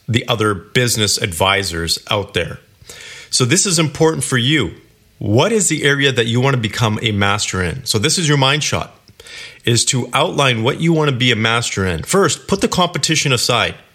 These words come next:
Know what your competition is about. That is a good thing. But don't constantly compare yourself because you're gonna put yourself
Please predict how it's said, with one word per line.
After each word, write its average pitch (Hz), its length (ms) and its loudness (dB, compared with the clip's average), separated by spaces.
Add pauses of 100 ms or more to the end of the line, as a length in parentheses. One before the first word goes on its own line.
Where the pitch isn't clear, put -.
Know 208 140 4
what 214 180 2
your 185 100 0
competition 156 640 0
is 104 140 -2
about. 110 560 -4
That 131 180 4
is 135 140 -2
a - 20 -4
good 147 220 -2
thing. 87 180 0 (380)
But 139 120 0
don't 220 220 2
constantly 147 540 0
compare 139 360 2
yourself 107 460 0
because 101 340 0
you're 127 140 4
gonna 135 140 0
put 120 160 -4
yourself 110 360 0